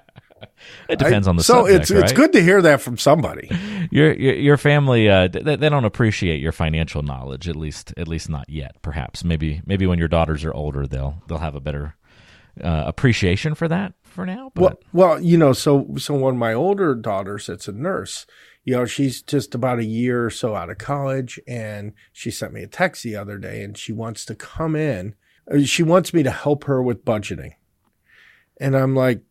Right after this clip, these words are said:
Speaker 2: "Okay, well, apparently she knows what I do for a living, and, and,
Speaker 1: Okay.
Speaker 2: you know, this is a good sign,
Speaker 1: That's
Speaker 2: right?"
Speaker 1: nice, yeah.
Speaker 2: Yeah, so I'm like, "Okay, well, you know, why don't you," you know, she works, she's a nurse, she works crazy shifts. I'm like, "Well, why don't you just let me know when you come in, just come in the office,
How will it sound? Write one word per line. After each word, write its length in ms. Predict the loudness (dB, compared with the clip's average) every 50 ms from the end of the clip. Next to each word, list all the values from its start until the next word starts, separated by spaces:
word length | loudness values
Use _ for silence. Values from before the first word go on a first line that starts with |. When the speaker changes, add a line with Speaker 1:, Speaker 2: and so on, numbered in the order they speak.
| _ _ _ _ -8
Speaker 2:
"Okay, 380 | -6 -6 -6 -6 -8 -8 -8 -6
well, 160 | -4 -2 -2 -4
apparently 420 | -4 -4 -2 0 0 0 0 0
she 180 | -2 -2 -2 -4
knows 640 | -2 -2 -2 -2 -2 0 0 0 0 0 0 -2 -4
what 180 | -6 -8 -6 -6
I 120 | -6 -6
do 240 | -4 -2 0 0 0
for 200 | 0 -2 -6 -8
a 100 | -8 -6
living, 420 | -8 -6 -4 -2 0 0 0 0
and, 160 | -2 -4 -4 -4
and, 160 | -4 -2 0
Speaker 1:
Okay. 220 | 2 4 4 4
Speaker 2:
you 60 | 4
know, 100 | 2 2
this 180 | 0 0 -2 0
is 80 | 2 2
a 60 | 2
good 240 | 2 2 0 0 0
sign, 160 | 2 4 4 4
Speaker 1:
That's 120 | 4 4
Speaker 2:
right?" 220 | 4 4 6 6 6
Speaker 1:
nice, 240 | 4 2 -2 -6 -4
yeah. 300 | 0 2 2 4 4 4 6
Speaker 2:
Yeah, 260 | 6 6 8 6 6
so 180 | 4 6 6 6
I'm 100 | 8 8
like, 240 | 8 6 6 4 4 4
"Okay, 400 | 4 4 4 2 0 -2 -2 -4
well, 400 | -4 0 2 4 4 4 2 -2
you 160 | -4 0 2
know, 140 | 2 2 2
why 220 | 2 0 0 0
don't 240 | 2 0 0 0 0 2
you," 340 | 2 2 2 2 -2 -8 -4 0
you 80 | 2
know, 80 | 2 2
she 180 | 2 0 -2
works, 320 | 0 2 2 2 2 0 -2
she's 240 | -2 -2 0 0 0
a 40 |
nurse, 200 | 0 0 0 0
she 140 | 0 0 0
works 400 | 2 2 2 2 0 -2 -10 -20 _ _ _ -10
crazy 380 | -2 0 0 0 0 -2 -4 -8
shifts. 400 | -6 -4 -4 -4 -4 -6 -10 -12
I'm 100 | -12 -10
like, 180 | -10 -12 -12 -10
"Well, 160 | -10 -8 -8
why 180 | -6 -4 -4 -2
don't 220 | -2 -4 -4 -4
you 80 | -6 -6
just 380 | -2 -2 -2 -2 -2 -6 -12 _ _ _ _ _ -20 -20 -20 _ _ 0
let 180 | 2 2 4
me 120 | 4 4 4
know 180 | 6 6 6 6
when 200 | 6 4 4 4
you 100 | 2 0
come 240 | 0 -2 -4 -2
in, 140 | -4 -6 -4
just 220 | -2 -2 -4 -4 -4
come 200 | -6 -4 -2 0
in 80 | 0 0
the 120 | 2 2
office, 640 | 2 2 0 -2 -2 -4 -6 -6 -6 -8 -10 -12